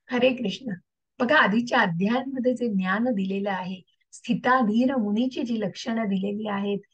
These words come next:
आणि अनेक गोष्टींमध्ये आपण ज्ञानी व्यक्ती, मग जो योगीमध्ये, जो कृष्ण भावनेमध्ये आहे आणि म्हणूनच जो सकाम कर्म आणि तर्कवादाच्या संघातून मुक्त होऊन, की जो स्वतःला फळं हवी आहेत म्हणून त्या सकाम कर्मात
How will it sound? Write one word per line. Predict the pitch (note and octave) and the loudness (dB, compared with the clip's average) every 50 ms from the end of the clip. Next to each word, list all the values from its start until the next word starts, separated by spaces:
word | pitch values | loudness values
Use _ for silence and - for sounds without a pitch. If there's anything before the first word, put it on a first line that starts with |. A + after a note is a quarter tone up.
| - _ _ - | -20 _ _ -4
आणि | - A#3+ A#3+ - | 2 2 2 4
अनेक | - A3 G#3 G#3+ A3+ D4 F4+ - - | 2 2 0 2 2 0 -2 -4 -6
गोष्टींमध्ये | F#4 C4 A#3 G#3 G3 - - - C4 C4 B3+ C4 B3+ B3 C4+ | -6 -2 -2 -2 -2 -4 -4 -4 -2 0 2 2 2 2 2
आपण | B3+ A#3 - C4+ C4+ C4 B3 G#3 G3 | 0 0 -2 -4 -2 -2 0 0 0
ज्ञानी | G3 G3 F#3 F3+ F3+ F#3+ A#3 D4+ D#4 D4+ | 2 2 2 2 2 0 0 -2 0 -2
व्यक्ती, | A#3+ G#3+ - _ - A#3 G#3 | -4 -4 -4 _ -10 -8 -6
मग | G#3 G3+ A3 A3 | -6 -6 -6 -8
जो | G#3 - C4 | -4 -2 0
योगीमध्ये, | C4 G#3 F#3 G3 G#3+ A3+ C4+ C4 B3 E4+ D#4+ D#4 C4 B3+ A3 A#3 A3 G#3 G3+ _ - - - _ _ - | 0 0 0 0 0 0 0 0 -2 -4 -4 -2 -2 -2 -2 -2 -4 -6 -8 _ -20 -20 -20 _ _ -4
जो | - C4+ C4+ | -4 -4 -2
कृष्ण | - B3+ A3 - - - D#4 E4+ | -2 -4 -2 -2 -2 -4 -4 -6
भावनेमध्ये | F4 B3+ A#3+ A#3+ A#3 B3 B3+ B3 B3+ B3+ B3 A#3 - A#3 | -4 -2 -2 -2 0 0 0 0 0 -2 -2 -2 -4 -4
आहे | A3 A3 G3+ F3+ G#3+ G#3+ | -4 -4 -6 -6 -4 -4
आणि | G#3+ G#3 G#3+ A3 | -4 -2 -4 -4
म्हणूनच | G#3 G3 G#3 A#3+ C4 D#4+ D4+ A#3 | -4 -4 -2 -2 -2 -2 -4 -4
जो | A3+ C#4 D#4 E4+ - - - - _ _ - | -4 -4 -4 -4 -6 -18 -20 -20 _ _ -18
सकाम | - - - B3 A#3+ - - C#4+ D#4+ G4 G#4 G4 - | -12 -2 -2 -2 -2 2 4 4 4 6 4 2 0
कर्म | - C#4 C4 C4 B3+ C4 | 2 2 4 4 4 2
आणि | B3+ B3 C4+ D4 - - | 2 0 -2 -4 -6 0
तर्कवादाच्या | - G#3 G3 G3+ G3+ - D#4 D4 C4 A3 G#3+ G3+ G3+ A3 B3+ B3+ - C#4 C#4 C4+ | 0 2 2 2 -2 -4 -4 -2 0 0 -2 0 0 -2 -2 -2 -2 -4 -6 -6
संघातून | - - - G#3+ F#3+ F3+ F#3 F#3+ G#3 A3 C#4+ - - - G4+ G4+ F#4+ F4 | -8 -8 -4 -2 -2 -2 -2 0 2 2 2 0 -2 -4 -4 -2 -2 -4
मुक्त | D#4+ C4+ - _ _ - | -6 -6 -8 _ _ 0
होऊन, | C#4 B3+ A#3 A#3 A#3 A3+ G#3 F#3+ - - - - - _ - | 0 0 0 0 -4 -4 -4 -4 -6 -12 -20 -20 -20 _ -2
की | - D4+ C4 | 0 0 2
जो | G#3+ B3+ C#4+ D#4+ | 4 4 2 2
स्वतःला | D4+ - - A#3 G#3 - - B3 B3+ C4 C#4 D4+ E4 E4 - - | 0 -4 -2 -2 -2 -2 -2 -2 -2 0 0 0 -2 -2 2 4
फळं | C4+ C4+ C#4 C#4+ | 6 6 6 6
हवी | C4+ C4 C4+ B3 B3+ C4 | 4 2 2 2 4 4
आहेत | C4+ B3+ B3+ B3+ | 4 4 2 0
म्हणून | B3 A#3 A#3 B3+ C4+ C#4+ | -10 -10 -10 -10 -12 -8
त्या | - D#4 C#4+ | -8 -8 -8
सकाम | C4+ - B3 - - A#3+ B3 B3+ B3+ | -6 -8 -10 -8 -4 -4 -4 -4 -4
कर्मात | B3+ - C4 A3+ A3 A3+ A#3+ A#3+ | -6 -6 -6 -4 -2 0 -2 -2